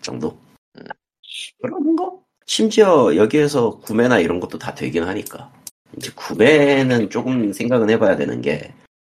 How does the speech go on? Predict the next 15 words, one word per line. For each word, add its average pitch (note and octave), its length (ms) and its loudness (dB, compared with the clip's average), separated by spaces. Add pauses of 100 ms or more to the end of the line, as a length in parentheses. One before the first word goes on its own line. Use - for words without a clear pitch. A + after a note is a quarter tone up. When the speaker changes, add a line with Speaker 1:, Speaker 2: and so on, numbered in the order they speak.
(300)
Speaker 1:
저게 G2 480 0
피씨에서 E3 440 -2
지원하는 G2 520 2
구매 E2+ 220 0
절차를 F2 540 0
그대로 F#2 320 0
따라 G2+ 240 0
할지 - 300 -4
어떨지는 F2 500 -2
나는 C#2+ 200 -4
잘 D#2+ 200 -4
모르겠거나 - 640 -4
아직 - 200 -6
안 G#1+ 160 -2
해봐서. B1 500 -6